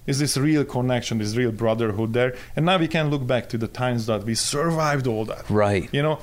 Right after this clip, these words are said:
Speaker 1: this is why the military guys, when they come home, that nothing forges brotherhood and, and friendship like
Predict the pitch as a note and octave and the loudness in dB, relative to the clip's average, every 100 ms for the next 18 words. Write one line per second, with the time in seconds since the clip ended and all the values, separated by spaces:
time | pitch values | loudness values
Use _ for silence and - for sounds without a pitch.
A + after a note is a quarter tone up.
0 | - F3 F3+ E3 D3+ D#3 B2+ B2 D3 C#3 | -6 -2 0 0 2 2 2 0 2 0
1 | - A2 G#2 G#2 G#2+ A#2+ C3 - C3 A#2 | 0 -2 0 0 0 0 -2 0 -2 0
2 | C3 C3+ A2 C3 D3+ E3+ F3+ F#3+ D3 - | 0 0 -2 -2 0 2 0 0 -4 -2
3 | D3 C#3+ A#2 A#2 G#2 A#2+ B2 A#2 G#2 A2 | 0 0 0 -2 0 0 2 0 0 -2
4 | A2 A2 A2 G#2 - C3 A#2+ - A2 - | -2 -4 -4 -6 -4 -2 -2 -2 -6 -2
5 | A2 G#2+ | -4 -4